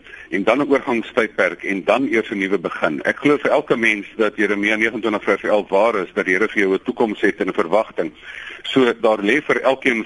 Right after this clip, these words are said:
van, ehm, van ons 'n beloofde land voor. Ehm, so die beste lê nog voor vir iemand wat glo. Maar ek dink die belangrikste is dan dat omdat mense vashou aan die verlede, die metafoor wat ek altyd gebruik is die uittog uit Egipte. Want as die uittog uit Egipte,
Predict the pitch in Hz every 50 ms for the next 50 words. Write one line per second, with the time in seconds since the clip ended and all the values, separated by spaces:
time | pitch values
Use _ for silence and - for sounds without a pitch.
0 | - - 123 113 107 107 104 107 95 98 98 98 95 - - - 120 107 107 -
1 | 113 113 107 98 - - - 104 101 87 101 98 95 107 113 90 - - 113 98
2 | 98 95 98 95 - - - - 143 127 101 - - - - - - - - -
3 | - - - 104 104 101 - - 117 - - 87 120 135 - - 143 127 120 113
4 | 113 107 - - - 160 151 123 - - 127 107 110 110 107 104 - 98 95 -
5 | - - 151 151 131 90 76 - - - - - - - - 104 110 117 117 117
6 | - 143 131 117 120 104 107 101 110 139 151 143 131 - - - - 123 104 107
7 | 113 110 - - - 107 107 107 107 - - - 113 104 - - - 143 156 139
8 | 120 120 120 - 117 110 - 143 131 - - 127 117 110 107 - - 98 98 110
9 | 104 87 82 76 80 - - - - 104 110 107 113 - 123 - - 147 151 143
10 | 131 110 110 98 107 - 104 117 - - 113 92 107 104 110 113 - - 101 98
11 | - - 110 - 110 117 - - 113 107 - - 104 101 - 101 92 - 135 127
12 | - - 107 90 - - - - - - - - - - - 110 113 110 107 -
13 | 107 - 113 107 - - 117 - 127 135 - 151 120 - 104 120 107 - 110 104
14 | - - 139 - - - 135 123 117 113 -